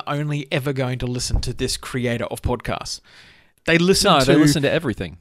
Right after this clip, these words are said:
Speaker 1: they
Speaker 2: Everything
Speaker 1: listen to
Speaker 2: on that
Speaker 1: everything.
Speaker 2: topic.
Speaker 1: So now they advertise the hell out of them and vice versa, and their, their readership went up something like twenty percent when they
Speaker 2: I
Speaker 1: started
Speaker 2: was
Speaker 1: doing that.
Speaker 2: only joking when I called them enemies. I love
Speaker 1: Oh, yeah, yeah. But, oh, man, that, but that, that's one of the big things I love about indie. Um,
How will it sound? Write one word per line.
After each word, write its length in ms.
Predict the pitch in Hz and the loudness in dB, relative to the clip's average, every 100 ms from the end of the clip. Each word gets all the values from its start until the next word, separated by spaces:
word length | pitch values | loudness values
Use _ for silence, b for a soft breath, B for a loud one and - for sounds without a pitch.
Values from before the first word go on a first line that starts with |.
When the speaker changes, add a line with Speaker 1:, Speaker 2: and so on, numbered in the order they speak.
| _ | _
Speaker 1:
they 60 | 190 | 2
Speaker 2:
Everything 100 | 175 | 4
Speaker 1:
listen 180 | 160 170 | 4 2
to 60 | |
Speaker 2:
on 80 | 147 | 2
that 80 | 139 | 2
Speaker 1:
everything. 240 | 247 143 - 73 | 2 0 -2 -10
Speaker 2:
topic. 40 | _ b b | _ b b
Speaker 1:
So 120 | - | -2
now 380 | 170 202 269 135 | 0 2 2 0
they 200 | 123 160 | 0 2
advertise 420 | 180 185 170 160 131 | 2 2 -2 -4 -2
the 100 | 120 | -4
hell 220 | 139 214 | -2 0
out 160 | 151 | -2
of 80 | 101 | -2
them 160 | 101 117 | -6 -8
and 200 | - 151 | -4 -4
vice 280 | 143 139 123 | 0 -2 -2
versa, 360 | 160 190 - 101 | -4 -4 -2 -4
and 180 | - 135 | -4 -4
their, 200 | 143 135 | -2 -4
their 260 | 131 - 156 | -6 -2 -2
readership 500 | 135 147 175 - 120 | 0 -2 -2 -6 -8
went 140 | 123 | -12
up 100 | 113 | -10
something 240 | - 131 127 | -10 -10 -12
like 180 | 117 - | -12 -12
twenty 200 | 127 117 | -10 -10
percent 360 | 101 120 95 - | -8 -8 -8 -10
when 80 | - | -6
they 60 | 240 | 0
Speaker 2:
I 80 | 269 | 0
Speaker 1:
started 140 | - | 0
Speaker 2:
was 100 | 131 | -2
Speaker 1:
doing 180 | 110 107 | -4 -6
that. 80 | - | -8
Speaker 2:
only 120 | 104 98 - | -12 -20 -20
joking 380 | 101 101 117 | -20 -16 -14
when 100 | 101 | -12
I 80 | 98 | -14
called 240 | 104 107 98 | -10 -10 -10
them 140 | 92 | -12
enemies. 400 | 90 104 107 104 | -10 -10 -10 -8
I 60 | 101 | -10
love 520 | 90 92 95 95 - | -10 -8 -8 -10 -10
Speaker 1:
Oh, 180 | - 247 | -4 -2
yeah, 140 | 190 226 | 0 0
yeah. 220 | 226 180 | 0 -2
But, 140 | 143 - | -2 6
oh, 200 | 233 165 | 8 8
man, 200 | 190 151 | 4 0
that, 240 | 165 170 | -4 -6
but 80 | 180 | -6
that, 160 | 208 - | -4 -2
that's 220 | 220 - | -4 0
one 100 | 208 | -2
of 180 | 165 113 | -2 -2
the 60 | |
big 140 | 175 175 | -6 -4
things 180 | 175 | -4
I 60 | 143 | -2
love 180 | 135 139 | -2 -2
about 160 | 120 | -4
indie. 300 | 113 160 131 - _ _ _ _ - | -4 -6 -8 -12 _ _ _ _ -10
Um, 460 | 127 123 135 - | -8 -8 -10 -14